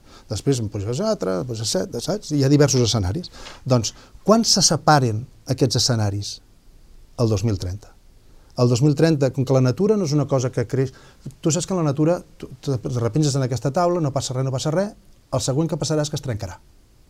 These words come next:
Saps? No hi haurà una part intermitja. Si tu, ara comencem a saltar aquí, tu i jo, la taula està bé,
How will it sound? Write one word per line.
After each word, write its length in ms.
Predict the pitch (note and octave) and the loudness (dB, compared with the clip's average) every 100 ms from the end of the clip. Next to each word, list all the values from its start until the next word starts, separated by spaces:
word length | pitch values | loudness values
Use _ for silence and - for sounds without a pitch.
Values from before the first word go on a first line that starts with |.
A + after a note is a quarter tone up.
| _ - | _ -12
Saps? 220 | C3 D3+ | -6 0
No 80 | D#3 | 4
hi 80 | E3 | 4
haurà 160 | A#2+ | 4
una 220 | B2+ A#2 G#2 | 2 0 -2
part 220 | G#2+ G#2+ | -4 -4
intermitja. 480 | G#2 G#2 G#2+ G#2 G#2+ | -4 -2 -2 -2 -4
Si 140 | B2 | -4
tu, 140 | A2 E3+ | -2 0
ara 140 | E3 C#3+ - | 0 -4 -10
comencem 280 | - C#3 C#3 | -2 0 2
a 60 | E3+ | 2
saltar 300 | D#3+ C3+ C#3+ | 0 2 2
aquí, 160 | C3+ C3+ B2 - | 2 0 0 0
tu 80 | |
i 60 | C3+ | 2
jo, 140 | A#2 F#2 - _ - - - - - | 2 0 -4 _ -20 -20 -20 -14 -6
la 80 | A2 | 0
taula 320 | B2+ C#3+ B2+ | 6 6 6
està 160 | - A#2 | 2 4
bé, 240 | C3+ D3 | 6 6